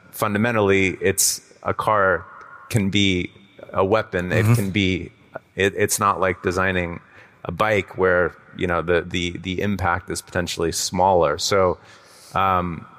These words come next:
Speaker 1: scooters can be a weapon. So I think part of it is, is thinking through, um,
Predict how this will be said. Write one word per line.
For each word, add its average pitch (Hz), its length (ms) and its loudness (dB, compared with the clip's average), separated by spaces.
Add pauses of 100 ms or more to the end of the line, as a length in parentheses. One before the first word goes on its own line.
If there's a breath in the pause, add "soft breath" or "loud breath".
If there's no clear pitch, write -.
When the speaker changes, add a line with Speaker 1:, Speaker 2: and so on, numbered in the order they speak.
(200)
Speaker 1:
scooters 135 560 0
can 101 140 -2
be 90 100 0
a 90 80 2
weapon. 82 420 -2
So 107 200 2
I 101 100 2
think 107 320 -4 (520 loud breath)
part 135 260 2
of 120 100 2
it 107 120 4
is, 95 540 2 (160)
is 95 600 2 (100)
thinking 110 460 -2
through, 101 640 -4 (720 soft breath)
um, 90 760 0